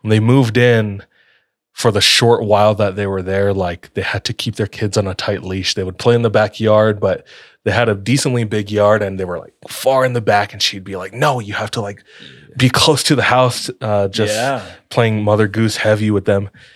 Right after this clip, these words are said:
Speaker 1: um, until they got out. But all of this, like, basically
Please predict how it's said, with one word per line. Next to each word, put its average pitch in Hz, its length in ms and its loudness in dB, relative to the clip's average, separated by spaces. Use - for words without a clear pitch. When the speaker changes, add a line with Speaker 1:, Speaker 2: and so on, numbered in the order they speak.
Speaker 1:
um, 98 460 0
until 110 260 -2
they 98 140 -2
got 95 240 2
out. 101 340 2
But - 120 0
all 143 240 4
of 135 100 0
this, 170 320 2
like, 120 360 0
basically 123 1000 0